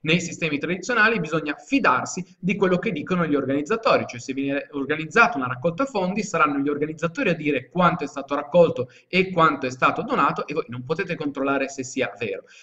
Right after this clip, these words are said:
Invece utilizzando delle piattaforme apposite per donazioni in criptovalute si può andare a verificare quanto è stato raccolto e quanto è stato donato.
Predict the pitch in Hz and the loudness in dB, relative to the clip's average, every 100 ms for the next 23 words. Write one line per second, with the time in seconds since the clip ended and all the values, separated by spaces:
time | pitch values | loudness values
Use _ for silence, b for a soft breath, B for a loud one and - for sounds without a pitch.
0 | - 240 285 202 - 143 135 175 165 - | -2 2 6 4 4 -4 -4 -2 0 4
1 | 269 170 120 123 123 135 - - 240 208 | 4 2 0 -2 -2 -4 -6 0 2 4
2 | 135 127 - 214 131 - - - 156 151 | 0 0 4 4 4 -2 -12 -4 0 2
3 | - - - 127 139 139 139 214 165 143 | 0 -6 -12 0 2 2 2 4 4 2
4 | 131 165 165 - 185 247 269 311 330 - | -2 -2 -4 -2 0 2 2 -2 -6 -6
5 | 180 185 190 233 143 127 190 220 185 175 | -2 0 4 4 4 2 2 0 -2 -4
6 | - 170 185 262 - - 349 175 135 131 | 2 4 4 0 -4 0 2 2 0 -4
7 | 170 170 285 330 127 120 123 247 - 359 | -4 0 -2 0 0 -2 -2 -8 -8 -10
8 | - 370 370 370 320 196 170 151 135 107 | 0 2 2 -2 -2 0 0 0 -2 -4
9 | - - | -6 -16